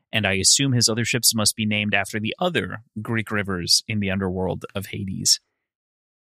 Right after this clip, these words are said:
Lethe specifically is off the books, which is funny because that name means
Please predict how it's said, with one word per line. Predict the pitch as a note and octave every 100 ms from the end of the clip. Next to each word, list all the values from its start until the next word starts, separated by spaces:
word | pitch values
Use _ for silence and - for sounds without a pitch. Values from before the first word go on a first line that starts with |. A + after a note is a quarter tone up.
| -
Lethe | A#2 C3+ C3+ B2
specifically | - B2+ D3 D3+ C#3 B2 A2
is | G#2+ G#2+ - C3+
off | C3 -
the | A2
books, | C#3 C3 - - - - -
which | A#2+
is | A2+
funny | - F#3 C3
because | A#2 A2 A#2 G#2+ - - _ _ _ _ _ -
that | A#2 B2+
name | B2 A2 A2 -
means | A#2+ A2 G#2+ G#2+ -